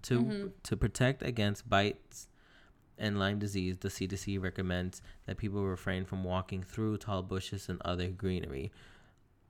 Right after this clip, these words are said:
Speaker 1: and use appropriate insect repellent that are registered with the E P A.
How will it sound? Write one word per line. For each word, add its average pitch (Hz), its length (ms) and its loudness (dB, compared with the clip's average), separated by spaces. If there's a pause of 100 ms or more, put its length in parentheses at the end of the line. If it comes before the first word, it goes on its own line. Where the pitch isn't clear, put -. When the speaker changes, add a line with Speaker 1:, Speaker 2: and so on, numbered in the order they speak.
(300)
Speaker 1:
and 101 200 2
use 95 200 2
appropriate 92 680 0
insect 90 400 -4
repellent - 720 -4 (220)
that 92 180 4
are 90 80 4
registered 92 460 -2
with 92 280 0
the 85 240 -4 (300)
E 95 120 -2
P 82 280 -4
A. - 260 -8